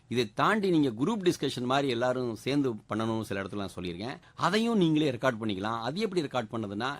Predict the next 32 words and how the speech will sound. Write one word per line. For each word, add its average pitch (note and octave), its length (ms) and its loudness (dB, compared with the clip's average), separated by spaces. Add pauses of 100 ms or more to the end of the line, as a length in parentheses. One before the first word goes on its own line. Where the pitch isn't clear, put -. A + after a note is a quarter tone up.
(120)
அதுல C3+ 300 2
உங்களுடைய A#2+ 360 0 (140)
வயரும் D3+ 580 0
மிக்ஸ் A2+ 260 -4
பண்ணி, B2 200 -2
சப்போஸ் B2+ 400 -2 (200)
வயர் A#2+ 200 0
இல்லாமலும் C#3 440 2
பேசலாம், A#2+ 480 -4 (120)
வயர் A#2 260 -2 (100)
போகட்டும் E3+ 440 -4
பேசலாம். A2 480 -4 (120)
You G#2+ 40 -8
can G#2+ 240 -6
have A#2+ 200 -2
a C3 100 -8 (100)
connect A2+ 380 -4
also. G#2+ 320 -8 (180)
அந்த C3 200 0
மாதிரி D3 420 0
ஒரு G#2+ 220 -8
டேபிள்ல C3+ 240 2
உட்கார்ந்து A2 400 -4
பேசுனீங்கன்னா, A2 420 -6 (200)
மினிமம் G3+ 360 4
ரெண்டு C3+ 280 2
அல்லது A#2+ 180 0
மூணு A#2+ 200 0
மைக்கோ, A2+ 220 -2
அப்புறம் D3+ 240 -2
ரெண்டு, B2 180 -2
மூணு C#3 380 0